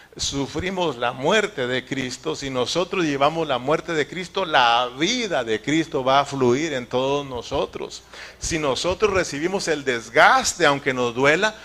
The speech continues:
pero es con un propósito, es para que el hombre interior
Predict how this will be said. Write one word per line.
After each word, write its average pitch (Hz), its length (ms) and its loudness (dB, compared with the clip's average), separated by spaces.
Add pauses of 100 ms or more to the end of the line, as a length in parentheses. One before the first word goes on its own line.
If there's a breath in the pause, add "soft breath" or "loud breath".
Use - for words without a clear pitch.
(140)
pero 127 240 0
es 135 100 -2
con 135 160 -6
un 143 160 -6
propósito, 139 800 2
es 135 200 2
para 156 340 6
que 190 120 -2
el 131 120 -2
hombre 226 340 2
interior 143 720 -2